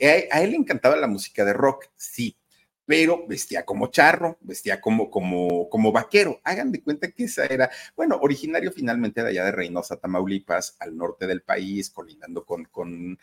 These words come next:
Estados Unidos, pues sí tenía como, como esa, esa dualidad, ¿no? Fíjense que Ben Ibarra se hizo muy famoso en la agrupación llamada Los Jackie, que Los Jackie anteriormente, eh, se les conocía como Los Ángeles Azules de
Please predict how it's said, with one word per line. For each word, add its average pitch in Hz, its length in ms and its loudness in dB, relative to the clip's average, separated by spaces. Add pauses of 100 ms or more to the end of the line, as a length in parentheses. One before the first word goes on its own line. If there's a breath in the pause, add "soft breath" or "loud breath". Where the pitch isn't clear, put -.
(240 loud breath)
Estados - 400 6
Unidos, 190 400 2
pues 143 140 -2
sí - 100 -8
tenía 117 340 2
como, 135 260 2
como 98 240 2
esa, 101 460 4 (220 loud breath)
esa 127 280 4
dualidad, 107 640 4
¿no? 113 280 2 (200 soft breath)
Fíjense 214 420 -2
que - 360 -2
Ben 123 180 0
Ibarra 117 400 2
se - 180 -4
hizo 104 280 -4
muy 139 320 2
famoso 113 560 -2 (240 loud breath)
en 113 160 2
la 131 80 4
agrupación 107 500 -2
llamada 92 480 0
Los 101 300 0
Jackie, - 480 0
que 98 100 -10
Los 92 200 -8
Jackie - 440 -2
anteriormente, 104 1040 0 (260 loud breath)
eh, 101 220 2
se - 180 -4
les 92 160 -6
conocía 101 480 -2
como 110 220 2
Los 110 220 -4
Ángeles 98 420 -8
Azules 95 640 -4 (280)
de 113 460 0